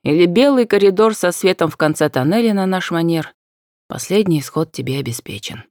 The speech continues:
Естественно, что я стиснула челюсти и упорно молчала, замерев, как самый храбрый бандерлог перед Ка, который к тому же находится в гневе. Все что угодно, чтобы не давать вампиру повода для очередного всплеска злости.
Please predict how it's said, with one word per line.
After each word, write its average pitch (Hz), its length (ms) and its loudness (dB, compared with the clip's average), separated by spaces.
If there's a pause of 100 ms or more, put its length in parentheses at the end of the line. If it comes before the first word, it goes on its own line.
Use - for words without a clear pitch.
(1000)
Естественно, 180 920 2
что - 280 -2
я 170 300 4
стиснула 156 760 0
челюсти 226 800 2 (120)
и 123 140 -4
упорно 170 520 0
молчала, 131 760 -4 (420)
замерев, 247 640 4
как 196 280 0
самый 208 340 2
храбрый 196 440 2
бандерлог 190 720 2
перед 196 320 0
Ка, 131 420 -2 (400)
который 143 360 -2
к - 40 -16
тому 151 280 0
же 147 80 -2
находится 135 560 -4
в 131 60 -8
гневе. 120 440 -4 (680)
Все 233 280 2
что 277 340 2
угодно, 151 520 0
чтобы 151 320 2
не 151 120 4
давать 151 360 2
вампиру 151 480 4
повода 160 460 2
для 147 180 2
очередного 156 640 0
всплеска 127 640 -8
злости. - 640 -14